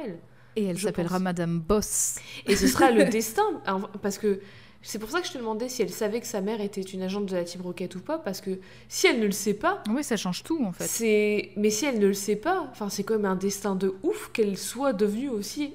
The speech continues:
Speaker 1: agente de la Team Rocket.
Speaker 2: Ouais, carrément.
Speaker 1: Tu vois, c'est un truc,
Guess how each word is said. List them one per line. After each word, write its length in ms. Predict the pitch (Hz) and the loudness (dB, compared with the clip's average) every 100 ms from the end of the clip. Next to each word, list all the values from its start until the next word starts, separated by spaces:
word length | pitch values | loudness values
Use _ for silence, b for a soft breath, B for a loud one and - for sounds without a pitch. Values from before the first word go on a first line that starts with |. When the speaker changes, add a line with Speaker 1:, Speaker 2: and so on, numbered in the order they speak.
| - | -6
Speaker 1:
agente 260 | 214 247 | -4 -4
de 80 | 208 | -2
la 120 | 180 | -2
Team 200 | 185 196 | -4 -4
Rocket. 440 | 196 208 330 330 - b b b | -4 -4 -4 -8 -14 b b b
Speaker 2:
Ouais, 240 | 226 240 240 - - | 4 4 0 -14 -6
carrément. 440 | 240 226 220 214 - - | -2 0 0 -2 -10 -18
Speaker 1:
Tu 140 | - 226 | -10 -6
vois, 160 | 247 202 | -6 -8
c'est 160 | - | -8
un 60 | 190 | -8
truc, 180 | - | -10